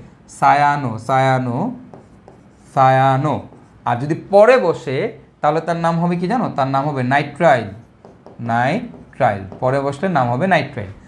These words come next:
আগে বসলে নাম হবে সায়ানো, পরে বসলে নাম হবে কি নাইট্রাইল। এই যে অ্যালডিহাইড, অ্যালডিহাইড যদি আগে বসে তাহলে তার নাম হয় হচ্ছে অক্সো। কি হয়? অক্সো।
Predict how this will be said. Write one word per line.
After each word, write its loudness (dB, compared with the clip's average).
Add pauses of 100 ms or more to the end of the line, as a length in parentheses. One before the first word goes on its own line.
(300)
আগে -2
বসলে -4
নাম 2
হবে 2 (120)
সায়ানো, 0 (540)
পরে 2
বসলে -4
নাম 0
হবে -2
কি -2 (460)
নাইট্রাইল। 0 (760)
এই 2
যে 2
অ্যালডিহাইড, 2 (420)
অ্যালডিহাইড 2
যদি -2 (640)
আগে 2 (100)
বসে -4 (320)
তাহলে 0
তার 0 (100)
নাম 2 (100)
হয় 0
হচ্ছে -6 (720)
অক্সো। -2 (320)
কি -4
হয়? 4 (340)
অক্সো। -4